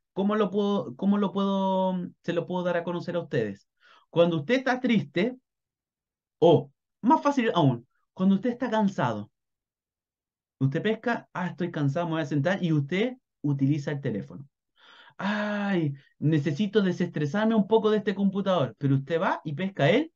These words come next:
teléfono. Usted sale y lo que primero, se, si usted sale de su casa,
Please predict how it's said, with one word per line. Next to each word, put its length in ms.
teléfono. 640
Usted 260
sale 600
y 100
lo 100
que 100
primero, 600
se, 380
si 180
usted 240
sale 320
de 140
su 200
casa, 520